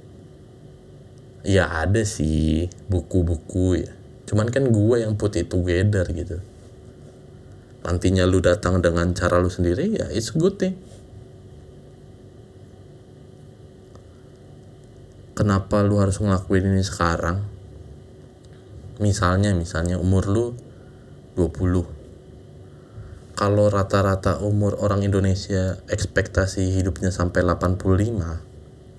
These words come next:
lu masih punya sisa enam puluh lima tahun lagi.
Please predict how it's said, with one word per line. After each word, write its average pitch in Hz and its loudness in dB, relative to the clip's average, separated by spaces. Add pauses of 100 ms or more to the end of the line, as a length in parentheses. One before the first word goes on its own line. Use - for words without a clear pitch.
(720)
lu 135 0
masih 107 0
punya 101 0
sisa 95 -2
enam 90 0
puluh 95 0
lima 90 0
tahun 90 0
lagi. 107 -2